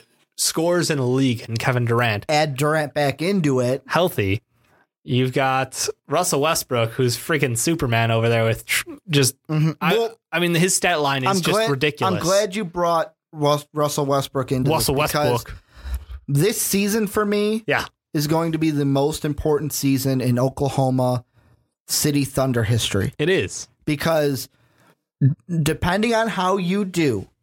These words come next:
Speaker 1: Yep.
Speaker 2: are you gonna be able to keep Durant? And to me, if Durant splits, which unless you win an N B A title, there's that possibility that he could split.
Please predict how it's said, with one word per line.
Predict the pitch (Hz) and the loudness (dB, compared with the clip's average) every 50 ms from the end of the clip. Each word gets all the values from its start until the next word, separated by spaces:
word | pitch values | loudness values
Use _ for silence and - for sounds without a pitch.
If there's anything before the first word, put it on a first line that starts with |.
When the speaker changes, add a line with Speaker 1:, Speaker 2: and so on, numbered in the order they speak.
| _ - | _ 0
Speaker 1:
Yep. | 139 131 - - _ | 0 0 0 -2 _
Speaker 2:
are | - 139 | -4 -2
you | 135 127 | -2 0
gonna | 120 143 147 160 | 0 0 -2 -2
be | 165 175 175 175 | 0 0 0 0
able | 175 165 165 | 0 0 -2
to | 175 | -6
keep | 165 - - 180 180 180 - - | -6 -2 -2 -2 -2 -2 -4 -4
Durant? | 165 165 156 147 127 104 78 - - _ _ _ _ _ _ - - _ _ - | -2 -2 0 0 -2 -2 -4 -8 -14 _ _ _ _ _ _ -20 -20 _ _ -4
And | 175 170 165 143 - | -2 -2 -2 -2 -2
to | - 175 170 | -2 0 0
me, | 175 196 214 196 156 120 107 104 - _ _ _ _ _ _ _ _ _ _ _ _ - | 2 2 2 0 0 -2 -4 -6 -10 _ _ _ _ _ _ _ _ _ _ _ _ -2
if | 165 160 143 - - | 0 0 0 -2 -4
Durant | - 147 147 139 151 165 165 170 - - | -2 0 0 2 2 0 0 -2 -4 -4
splits, | - - - - - - 190 190 185 143 107 - - - - | -2 -2 -2 -2 -2 -2 0 0 0 0 -2 -4 -10 -12 -6
which | 131 139 165 160 156 147 - - - - - - _ _ _ - - _ _ _ _ - | -2 0 2 2 0 0 -2 -2 -2 -2 -4 -6 _ _ _ -20 -20 _ _ _ _ -4
unless | 180 175 165 160 156 160 165 180 175 - - | -2 0 2 2 2 2 2 0 0 -2 0
you | 196 196 190 | 0 0 0
win | 156 165 165 170 175 175 180 190 214 - _ _ _ _ _ _ _ _ _ _ | 0 0 0 0 0 0 0 -2 -4 -6 _ _ _ _ _ _ _ _ _ _
an | - 156 151 | -2 0 0
N | 151 160 170 170 | 2 2 0 0
B | 185 180 170 | 0 2 2
A | 165 147 | 2 0
title, | 131 - - - 147 147 147 170 175 180 196 196 - _ _ _ _ _ _ _ _ _ _ _ _ _ _ _ _ _ _ _ - | 0 -2 -2 0 0 0 2 0 0 0 -2 -4 -8 _ _ _ _ _ _ _ _ _ _ _ _ _ _ _ _ _ _ _ -2
there's | 147 143 143 139 - - | 0 0 0 0 -2 -2
that | - 139 131 131 - - _ _ - - - _ _ _ _ | -2 0 0 -2 -4 -8 _ _ -20 -20 -20 _ _ _ _
possibility | - 165 165 160 - - 147 135 143 147 160 170 165 170 165 | -2 -2 -2 -2 -2 -2 -2 0 0 0 0 0 0 0 0
that | 147 143 127 | 0 -2 -2
he | 135 139 | -2 -4
could | 123 - - 143 135 113 | -2 0 0 0 0 0
split. | - - - - 143 143 156 196 208 | -4 -6 -4 -2 -2 0 0 -2 -4